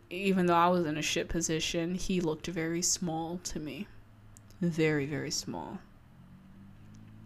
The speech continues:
His clothes looked baggy, and he looked skinnier than I had ever remembered him looking. And he sat on that couch,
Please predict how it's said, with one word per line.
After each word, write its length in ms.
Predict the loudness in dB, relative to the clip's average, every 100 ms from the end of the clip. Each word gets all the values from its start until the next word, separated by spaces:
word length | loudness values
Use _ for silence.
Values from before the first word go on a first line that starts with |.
| -18 -18 -18 -20 -20 -20 -18 -18 -10
His 200 | 4 4 6
clothes 340 | 8 8 8
looked 160 | 2 2
baggy, 420 | 2 2 2 0
and 120 | 2
he 100 | 2
looked 200 | 2 2
skinnier 420 | 0 -2 -2 -4
than 500 | -2 -2 -2 -4 -6 -2
I 140 | 0
had 220 | 2 0
ever 180 | 0 0
remembered 460 | -2 -4 -4 -2 0
him 180 | 0
looking. 440 | -4 -6 -6 -6 -10 -14 -20 -14 -4
And 460 | -2 -2 -4 -8 -14 -20 -20 -20 -20 -20 -20 -20 -20 -20 -20 -20 -20 -20 -20 -20 -20 -8 -8
he 400 | -2 2 4 4
sat 400 | 4 4 4 2 0
on 200 | 2 2
that 160 | -2
couch, 560 | 2 2 2 -4 -6